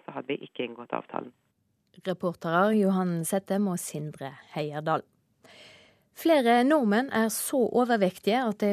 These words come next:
Speaker 2: får tildelt parkeringskort for funksjonshemma. Det forteller Jørgen Foss, leder i Landsforeningen for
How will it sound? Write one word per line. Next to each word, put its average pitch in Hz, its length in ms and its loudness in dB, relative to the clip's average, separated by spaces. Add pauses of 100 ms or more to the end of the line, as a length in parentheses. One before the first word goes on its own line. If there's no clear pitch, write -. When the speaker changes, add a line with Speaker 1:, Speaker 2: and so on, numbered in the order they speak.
Speaker 2:
får 202 240 2
tildelt 180 540 2
parkeringskort 208 1080 0
for 143 400 0
funksjonshemma. 135 880 -6 (560)
Det 143 160 -6
forteller 156 380 -2
Jørgen 151 260 -2
Foss, 202 300 -2 (100)
leder 196 400 0
i 220 160 0
Landsforeningen 165 720 -2
for 139 320 -4